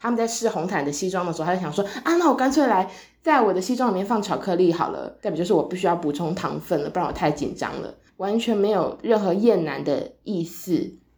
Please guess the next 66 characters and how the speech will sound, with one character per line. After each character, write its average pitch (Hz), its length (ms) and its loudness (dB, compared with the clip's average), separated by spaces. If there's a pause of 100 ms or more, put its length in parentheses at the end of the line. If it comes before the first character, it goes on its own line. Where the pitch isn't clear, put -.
可 208 100 -2
是 202 60 4
他 233 160 4
就 233 180 4
被 233 320 2 (220)
反 190 280 0
女 180 120 4
性 202 440 0
主 170 160 4
义 190 60 6
的 190 100 6
网 156 160 0
友 170 140 2
出 160 240 -2
征， 151 400 -4
然 160 80 -6
后 185 140 -2
被 180 260 2
要 170 180 4
求 175 280 -6
道 147 240 -2
歉。 - 340 -6 (240)
然 175 100 -4
后 196 80 0
这 220 60 2
时 220 80 4
候 202 120 6
这 226 180 2
些 220 100 4
公 208 240 0
众 202 80 2
人 165 180 2
物 175 60 0
就 190 140 2
会 185 80 2
出 190 120 -4
来 170 80 0
解 160 140 -4
释 165 160 0
说， 156 280 0
或 240 120 4
直 - 60 -2
接 185 140 2
表 165 180 -4
明 156 100 -4
说 175 160 0 (180)
：“诶， 262 140 4
我 269 140 8
不 - 120 -4
是 233 160 -2
怎 147 300 -4
样。” 170 260 0
例 202 60 -2
如 196 60 -4
说 196 80 -6
他 185 60 -6
就 185 100 -4
说 185 180 -2
：“我 151 80 0
不 151 100 -6
是 156 160 -6
女 160 140 -2
权 147 260 -6
主 139 160 -6
义 147 160 -2
者。” - 320 -12